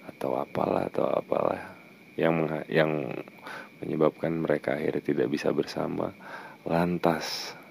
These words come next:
kemudian mindset dia adalah, "Oh, ya udahlah, cinta itu tidak harus memiliki." Dalam, dalam waktu yang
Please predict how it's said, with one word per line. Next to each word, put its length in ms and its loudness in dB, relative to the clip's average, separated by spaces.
kemudian 880 2
mindset 480 -2
dia 320 6
adalah, 480 0
"Oh, 80 -6
ya 160 0
udahlah, 400 2
cinta 320 -2
itu 160 -4
tidak 320 0
harus 240 -2
memiliki." 640 -2
Dalam, 720 4
dalam 400 4
waktu 480 2
yang 320 0